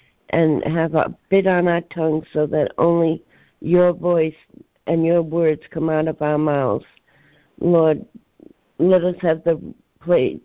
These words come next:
of righteousness and gird our loins with truth and have the sword which is your word and a shield of faith.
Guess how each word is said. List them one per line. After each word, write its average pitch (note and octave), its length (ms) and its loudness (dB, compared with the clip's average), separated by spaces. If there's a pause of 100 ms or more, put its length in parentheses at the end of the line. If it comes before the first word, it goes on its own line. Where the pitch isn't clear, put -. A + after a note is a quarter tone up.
(120)
of E3+ 160 -4
righteousness D3 760 -2 (720)
and D#3+ 220 0
gird F3+ 220 2
our E3+ 160 2
loins E3 440 -2
with D#3 140 -6 (200)
truth C#3 340 -4 (500)
and E3+ 240 2
have D#3+ 200 0
the D#3 120 -10 (100)
sword E3 240 2
which E3 260 -8
is D#3 160 -12
your D#3+ 160 -4
word D3+ 520 -2
and D3 120 -4
a D3+ 220 -2
shield D3+ 340 0
of D3+ 120 -6
faith. C3 340 -2